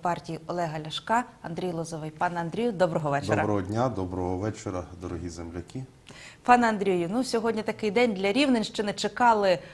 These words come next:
Speaker 1: гаранта Конституції, чекали президента Порошенка. Власне, ваш приїзд у Рівне, це теж якось пов'язаний із цим
Speaker 2: Ну,
Speaker 1: візитом?
Speaker 2: і, і пов'язано,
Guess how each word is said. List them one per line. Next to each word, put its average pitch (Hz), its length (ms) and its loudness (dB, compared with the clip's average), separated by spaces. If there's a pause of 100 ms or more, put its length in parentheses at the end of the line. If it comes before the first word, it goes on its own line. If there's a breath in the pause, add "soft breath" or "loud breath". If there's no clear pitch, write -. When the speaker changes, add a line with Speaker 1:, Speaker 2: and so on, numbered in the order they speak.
Speaker 1:
гаранта 214 520 4
Конституції, 214 880 0
чекали 202 380 0
президента 190 600 0
Порошенка. 240 880 2 (240 loud breath)
Власне, 214 360 2
ваш 208 300 6
приїзд 180 560 -2
у 190 120 -2
Рівне, 160 440 0 (420)
це 185 180 6
теж - 280 6 (180)
якось - 280 0
пов'язаний 165 640 4
із 175 140 0
цим 165 300 0
Speaker 2:
Ну, 156 60 -2
Speaker 1:
візитом? 147 400 0
Speaker 2:
і, 160 40 2
і 165 180 -2
пов'язано, 135 800 6